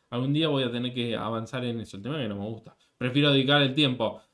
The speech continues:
a, a hacer alguna explotación que, eh, a hacer un video en, en Premiere, ¿no? Así que bueno, bueno, espero que se hayan quedado algunos, que no se hayan dormido. Veo que la cantidad de viewers seguimos más o menos estable.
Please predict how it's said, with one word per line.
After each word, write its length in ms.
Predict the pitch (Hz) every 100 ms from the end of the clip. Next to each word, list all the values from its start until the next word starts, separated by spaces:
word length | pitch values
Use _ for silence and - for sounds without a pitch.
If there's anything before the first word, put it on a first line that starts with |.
| _
a, 460 | 117 117 117 123
a 40 | 120
hacer 300 | - 156 151
alguna 520 | 143 127 131 139 139
explotación 640 | 139 139 131 127 151 170 151
que, 580 | 117 127 135 - 120 120
eh, 60 |
a 200 | - 117
hacer 260 | 120 - 120
un 240 | 120 113
video 500 | 110 117 135 123 113 110
en, 440 | 107 104 104 - _ _ -
en 180 | 113
Premiere, 400 | 123 135 147 107 -
¿no? 280 | - 123 - _ _ _ _ _ _ _ _ _
Así 440 | 147 165 160 196 175
que 120 | 156
bueno, 380 | 127 113 117 165
bueno, 320 | 196 156 175
espero 300 | 180 294 262
que 260 | 196 190 170
se 140 | 202
hayan 240 | 208 196
quedado 260 | 170 185 185
algunos, 380 | 165 196 220 -
que 100 | 151
no 100 | 156
se 100 | 175
hayan 220 | - 147
dormido. 380 | 156 190 196 160
Veo 220 | 180 170
que 340 | 156 147 131 -
la 220 | 120 120
cantidad 340 | 131 127 156
de 80 | 147
viewers 460 | 147 156 160 156 -
seguimos 360 | 123 135 131
más 200 | 127 123
o 40 | 127
menos 240 | 123 120
estable. 640 | 117 - 190 190 202 202